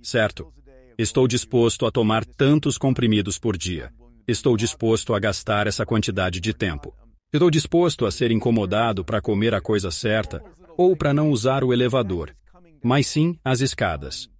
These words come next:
Todas essas pequenas coisas. Então, isso está a caminho. Quanto tempo até lá? São três anos, cinco anos? Provavelmente não muito mais que isso, onde isso vai estar integrado em nossas vidas o tempo todo.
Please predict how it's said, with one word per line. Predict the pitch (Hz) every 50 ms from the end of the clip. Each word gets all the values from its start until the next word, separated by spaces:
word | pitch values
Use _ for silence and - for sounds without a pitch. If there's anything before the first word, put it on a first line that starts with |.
| _ _ _
Todas | - 170 185 208 202 202 147
essas | 139 160 147 - 156 -
pequenas | - 143 127 - 151 147 139 113 -
coisas. | - 117 101 90 80 78 71 - - - - - - _ _ _ - - -
Então, | 131 120 117 - 123 131 156 170 - - -
isso | 135 135 156 160 - -
está | 156 - - 147 135
a | 135
caminho. | - - 139 123 104 90 85 80 69 - - - - - - -
Quanto | - 190 220 208 - 202
tempo | - 180 185 180 -
até | 165 143 - 139
lá? | 117 98 78 69 - - - _ _ _ _
São | - - 160 165 156
três | - 190 190 156 107
anos, | 117 113 117 113 92 76 - -
cinco | - 139 156 175 - - 95
anos? | 101 123 127 107 85 - - - - - - - _ - - - - -
Provavelmente | 180 214 220 214 226 202 190 185 135 123 135 143 135 - 151
não | 151 160 190
muito | 196 175 160 180 202 - 185
mais | 170 156 160 156
que | - - 113
isso, | 90 78 - - - - - - _ _ _ -
onde | 120 131 139 120 123 127
isso | 135 131 - 143
vai | 113 120 117
estar | 117 - - 123 117 113
integrado | 120 117 - 131 110 95 104 104 110 117 117 107 110
em | 107
nossas | 107 110 110 104 - 120 101 82
vidas | 90 110 120 123 127 120 98
o | 98
tempo | - - 113 110 - 113
todo. | - - 101 90 85 78 71 71